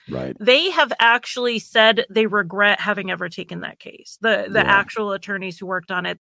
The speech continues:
Speaker 2: they did not want to be on that case. They worked incredibly hard because they weren't just fighting the state and upholding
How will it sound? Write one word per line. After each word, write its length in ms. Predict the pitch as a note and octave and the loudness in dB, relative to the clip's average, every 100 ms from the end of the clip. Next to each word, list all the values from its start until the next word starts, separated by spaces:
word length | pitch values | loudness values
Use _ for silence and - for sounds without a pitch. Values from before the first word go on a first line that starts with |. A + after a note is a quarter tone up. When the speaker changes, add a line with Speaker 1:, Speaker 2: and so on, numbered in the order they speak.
| - | 0
Speaker 2:
they 120 | B3 | 0
did 160 | G#3+ A3 | 2 0
not 160 | G#3 | 2
want 140 | G#3 G#3 | 0 0
to 40 | |
be 140 | G#3 | 2
on 160 | A3 A#3+ | 2 4
that 180 | A#3+ - | 2 0
case. 320 | A#3+ A3+ G#3+ | -2 -2 -4
They 300 | G#3 G3 F#3 - - _ | -2 -2 -4 -10 -20 _
worked 260 | G#3+ A3 - | -2 -2 -2
incredibly 760 | F#3 - - C4+ D4 D4+ A#3 G#3+ | -8 -10 -6 0 2 2 -2 2
hard 260 | G#3+ G#3 | 4 4
because 320 | G#3+ G3+ G#3 | 0 -6 -2
they 120 | G3 G#3 | 0 2
weren't 220 | A#3 A3 | 0 -2
just 220 | A3 - | -8 -2
fighting 420 | A3 G#3+ G#3 F#3+ - | 0 0 -2 -4 -6
the 160 | F#3 | -6
state 500 | G#3 - A#3 A3 G#3+ - - | -6 0 2 2 0 -6 -4
and 380 | G#3 G3+ E3+ E3+ - - _ - | -2 -4 -8 -16 -20 -20 _ -6
upholding 800 | G#3+ - A3 A3 G#3+ G3+ G3 | -6 -2 -4 0 0 0 -4